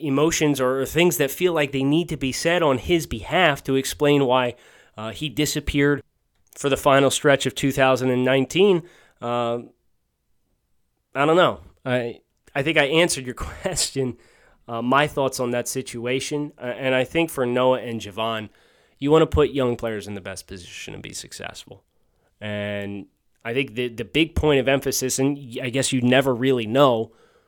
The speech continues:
right? Um, but you wanna draft guys who love the game, who are team first.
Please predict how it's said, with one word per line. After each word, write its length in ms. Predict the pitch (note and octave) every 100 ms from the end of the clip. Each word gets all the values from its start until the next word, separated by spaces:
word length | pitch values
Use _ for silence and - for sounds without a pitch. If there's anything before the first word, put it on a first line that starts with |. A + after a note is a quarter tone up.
| _ _
right? 420 | - B2 B2+ C#3 - _
Um, 580 | A#2 A2 G#2+ G#2 G2+ F#2 - _ _ _ _ _ _ _ _ _ _ _ _ _ _ _ _ _
but 300 | B2 C3 -
you 100 | C3
wanna 280 | C3 D3 D3+
draft 400 | C3 C3 B2 -
guys 600 | A#2 A#2 A#2 A#2 - - _ _
who 120 | B2+
love 260 | A#2 B2+ C3
the 100 | C#3+
game, 460 | C3+ B2+ B2+ A#2
who 120 | G2 A2+
are 100 | G#2+
team 320 | - C#3 C#3+
first. 600 | C#3+ C3 A#2+ A#2 - -